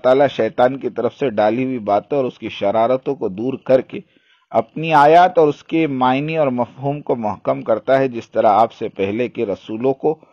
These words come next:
اور نبیوں کو شیطان کی سازشوں سے محفوظ رکھا،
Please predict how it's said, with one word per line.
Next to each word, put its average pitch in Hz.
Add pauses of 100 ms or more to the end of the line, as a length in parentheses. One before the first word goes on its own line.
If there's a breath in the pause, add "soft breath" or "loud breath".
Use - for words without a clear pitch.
(260 soft breath)
اور 107
نبیوں 120
کو 160
شیطان 127
کی 147
سازشوں 107
سے 139
محفوظ 101
رکھا، 104